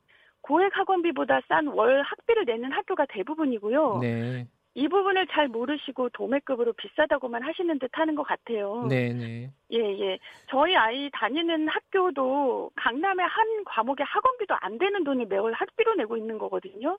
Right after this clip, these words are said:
Speaker 2: 네.
Speaker 1: 이게 정말 비싼 건지 묻고 싶고요.
Speaker 2: 네.
Speaker 1: 자율형 사립고잖아요.
Speaker 2: 네.
Speaker 1: 물론 부자들만 가는 특목고, 자사고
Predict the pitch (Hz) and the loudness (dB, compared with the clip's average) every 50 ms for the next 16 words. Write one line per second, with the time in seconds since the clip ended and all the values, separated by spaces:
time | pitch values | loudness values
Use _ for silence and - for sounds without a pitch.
0 | _ - 123 120 117 113 113 113 113 113 113 - 339 - 294 285 320 392 453 480 | _ -4 -2 -2 -2 -2 -2 -4 -4 -4 0 0 0 2 2 0 2 4 4 2
1 | 440 - 247 - - 269 262 240 240 226 220 190 208 - - 254 - - - - | 2 -2 -6 -2 -2 -2 0 0 -4 -4 -6 -10 -12 -10 -10 -10 -10 -10 -12 -8
2 | - 208 254 302 294 226 - 123 120 117 117 113 117 117 117 - _ _ _ _ | -6 -4 -2 -2 -2 -2 -4 -4 -6 -4 -6 -6 -8 -10 -12 -16 _ _ _ _
3 | _ - - - 247 247 285 349 392 403 392 381 381 359 349 349 - - - 453 | _ -8 -2 0 0 0 0 0 0 0 2 2 2 2 2 0 -2 0 2 2
4 | 480 480 _ - 330 262 - 220 180 175 170 165 180 185 202 202 180 - - 120 | 2 2 _ -2 -4 -4 -4 -4 -8 -8 -8 -8 -8 -6 -6 -6 -6 -6 -4 -2
5 | 120 107 104 110 - - - - _ _ - - - 269 277 294 302 311 359 381 | -2 -2 -4 -8 -12 -18 -20 -20 _ _ -14 -6 -2 0 2 2 2 4 2 2
6 | 381 370 - - 220 220 254 277 269 302 294 277 285 285 262 254 254 262 277 277 | 2 -2 -4 -8 -6 0 0 0 0 2 0 0 0 2 2 0 0 0 -2 -4
7 | - - 427 415 403 415 392 - - 349 330 - - - - - - 302 269 254 | -4 -4 -2 0 0 0 0 0 -2 -2 -2 -2 -2 -2 -2 2 2 0 2 2
8 | 285 | -2